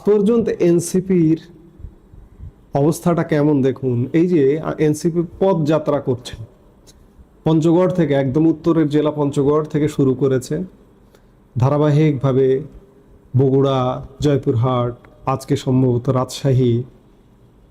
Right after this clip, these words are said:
চলছে। সারা বাংলাদেশে তারা পদযাত্রা করবে, জুলাই পদযাত্রা। এই পদযাত্রায় লোক সমাগম আছে? তাদের কোনো গণমাধ্যমে দেখছেন সেই অর্থে? তাদের Facebook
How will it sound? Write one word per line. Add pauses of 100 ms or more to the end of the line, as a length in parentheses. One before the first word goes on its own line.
(180)
চলছে।
সারা
বাংলাদেশে
তারা
পদযাত্রা
করবে,
জুলাই
পদযাত্রা। (1080)
এই
পদযাত্রায় (440)
লোক
সমাগম
আছে? (880)
তাদের (400)
কোনো
গণমাধ্যমে
দেখছেন
সেই
অর্থে? (640)
তাদের
Facebook